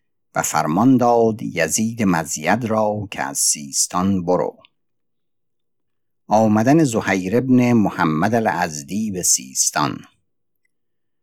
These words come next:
و زهیر ابن محمد الازدی به سیستان آمد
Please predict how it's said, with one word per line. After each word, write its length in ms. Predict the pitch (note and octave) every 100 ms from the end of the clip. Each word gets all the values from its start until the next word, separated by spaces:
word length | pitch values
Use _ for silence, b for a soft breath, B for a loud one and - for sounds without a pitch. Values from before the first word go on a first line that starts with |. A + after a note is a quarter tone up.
| _ _ _ -
و 80 | A#2
زهیر 500 | A2+ G#2 C3 B2 E3
ابن 260 | F3+ E3
محمد 540 | C3 - G#2 G2 A2 C3
الازدی 640 | B2 F2 F2 E2 G2+ G#2
به 120 | F2+
سیستان 720 | F2 - D#2 - - G2 A#2+ A2+
آمد 480 | G#2 G2 F#2 F#2